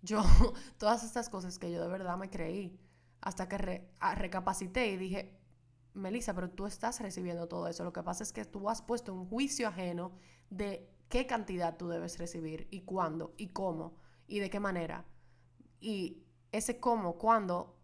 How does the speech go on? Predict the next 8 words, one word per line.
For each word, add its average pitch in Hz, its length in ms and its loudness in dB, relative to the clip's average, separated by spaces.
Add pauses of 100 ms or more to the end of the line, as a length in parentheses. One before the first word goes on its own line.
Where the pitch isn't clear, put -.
(140)
cantidad 185 680 2
no 202 200 -4
venía 208 360 -2
de 175 100 -2
mi 175 120 -4
autenticidad, 165 640 -6
venía 180 360 -4
de 185 280 -6